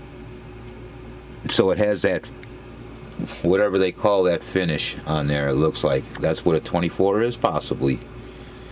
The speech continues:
It's in really nice shape.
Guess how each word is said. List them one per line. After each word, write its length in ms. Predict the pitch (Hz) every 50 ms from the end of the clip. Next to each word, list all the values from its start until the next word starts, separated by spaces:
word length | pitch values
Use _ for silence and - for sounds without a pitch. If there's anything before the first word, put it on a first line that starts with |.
| - - - - - - - - - - - - - - - - - - - - - - - - - - - - - -
It's 120 | - -
in 140 | - 71 71
really 260 | 85 120 143 98 76
nice 240 | 73 80 78 76 73
shape. 300 | - - 104 90 73 67